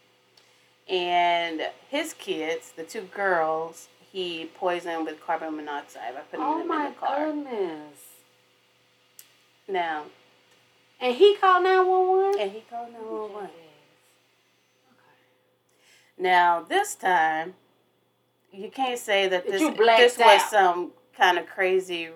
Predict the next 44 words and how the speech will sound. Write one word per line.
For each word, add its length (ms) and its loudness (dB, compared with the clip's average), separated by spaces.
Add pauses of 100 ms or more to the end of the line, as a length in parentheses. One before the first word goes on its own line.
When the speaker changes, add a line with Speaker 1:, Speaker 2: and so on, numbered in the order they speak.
Speaker 1:
rage, 560 -4
right? 420 -6 (560)
Speaker 2:
No, 260 0
it's 180 -8
in 100 -6 (100)
all 200 -4 (540)
Speaker 1:
They 260 2
Speaker 2:
together 140 0
Speaker 1:
even 160 -2
Speaker 2:
plans. 360 6
Speaker 1:
find, 240 -8 (120)
they 160 -4
find 500 0
a 360 -4
video 360 -2
of 80 -8
him 480 -10
at 160 -2
Home 260 -4
Depot 340 -8
the 160 -4 (140)
week 240 -18
before 380 -6
getting 320 -8
the 80 -10
pipe 440 -6
and 140 -14
stuff 320 -4
that 140 -8
he 120 -16
used 440 -12
to 80 -18
poison 560 -12
the 80 -18
kids, 340 -10
to 100 -10
put 240 -14
the 160 -10
stuff 280 -8
Speaker 2:
Yeah. 140 4
Speaker 1:
back 100 0
in 80 -6
the 80 -12
car. 340 -4